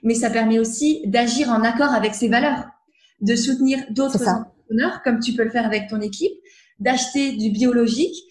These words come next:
Speaker 1: d'aller au marché et non pas chez Carrefour ou chez je sais pas qui. C'est
Speaker 2: Exactement.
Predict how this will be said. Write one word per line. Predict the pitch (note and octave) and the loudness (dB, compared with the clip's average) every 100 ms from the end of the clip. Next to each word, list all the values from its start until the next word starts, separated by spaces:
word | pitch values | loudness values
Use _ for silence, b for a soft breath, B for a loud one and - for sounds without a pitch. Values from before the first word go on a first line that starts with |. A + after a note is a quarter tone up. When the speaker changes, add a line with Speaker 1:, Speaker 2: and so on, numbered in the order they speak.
| b - | b -4
Speaker 1:
d'aller | A#3+ B3 B3+ | 0 2 2
au | A#3 | 2
marché | A#3 B3+ - C#4+ C4+ A3+ | 2 0 0 -2 0 2
et | |
non | A3 A3+ | 0 0
pas | B3 B3+ B3 - | 0 0 -2 -6
chez | G#3+ | -6
Carrefour | B3+ B3 C4 B3 G3+ | -6 -6 -8 -8 -8
ou | |
chez | - | -8
je | G3+ | -6
sais | A3 | -4
pas | G3 | -4
qui. | G3+ B4 - _ _ _ | -6 -10 -16 _ _ _
C'est | - A3 | -6 0
Speaker 2:
Exactement. | F#3+ A3 A#3 G#3+ G#3+ | 4 2 4 2 2